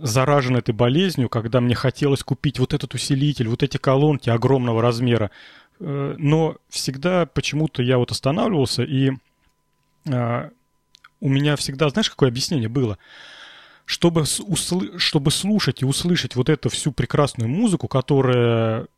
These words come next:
предполагается вот этой дорогой и сложной техникой будет качественно проигрывана, просто необходимо всё это слушать, во-первых, в определённом помещении. Если ты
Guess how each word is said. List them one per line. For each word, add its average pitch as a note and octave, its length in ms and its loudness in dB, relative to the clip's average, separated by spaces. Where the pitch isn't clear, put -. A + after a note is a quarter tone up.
предполагается C3 840 0
вот A2 160 0
этой C3 240 2
дорогой B2+ 540 2
и C3 100 -4
сложной C3 440 2
техникой A#2 680 -2
будет B2+ 340 -2
качественно B2+ 540 0
проигрывана, B2+ 580 -2
просто C#3+ 320 -2
необходимо C#3 800 0
всё - 240 0
это C#3+ 120 -2
слушать, - 540 -2
во-первых, A#2 400 -2
в B2+ 40 -2
определённом C3 580 -2
помещении. A#2+ 760 -2
Если D3 300 -4
ты C#3+ 400 0